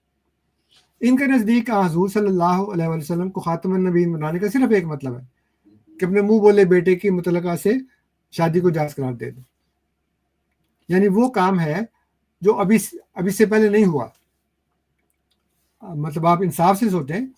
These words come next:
احمدی بن کر نہ سوچیں، ایک غیر متعصب انسان بن کر سوچیں، آپ کے ذہن میں آئے گا کہ یہ بات چونکہ پہلے نہیں ہو چکی ابھی تک،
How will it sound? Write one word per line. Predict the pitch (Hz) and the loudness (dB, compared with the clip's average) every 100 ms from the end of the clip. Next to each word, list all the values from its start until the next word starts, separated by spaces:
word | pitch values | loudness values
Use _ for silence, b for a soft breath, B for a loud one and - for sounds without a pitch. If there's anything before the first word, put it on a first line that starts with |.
| b b _ _ _ - | b b _ _ _ 0
احمدی | 202 226 | 4 4
بن | 214 185 | 4 0
کر | 175 | -2
نہ | 202 | -2
سوچیں، | 202 151 185 233 _ _ _ _ _ _ | -2 -4 -6 -8 _ _ _ _ _ _
ایک | 175 175 180 | -4 -2 -2
غیر | 175 175 202 | -2 2 0
متعصب | 196 202 196 233 | 0 -2 0 0
انسان | 214 185 170 180 - | 0 0 -4 -6 -12
بن | 165 160 | -10 -8
کر | 165 | -6
سوچیں، | 165 160 208 | -6 -4 -2
آپ | 202 | 0
کے | 208 | 2
ذہن | 208 208 | 2 2
میں | 185 | 0
آئے | 165 | 0
گا | 214 233 b b b | -4 -6 b b b
کہ | - | -2
یہ | 196 208 190 226 | 0 0 0 0
بات | 190 185 - | 2 2 2
چونکہ | 214 208 | -2 0
پہلے | 214 214 | 0 0
نہیں | 220 311 247 | 2 2 2
ہو | |
چکی | 190 180 185 | 0 0 -2
ابھی | 156 | -2
تک، | 139 127 | -8 -12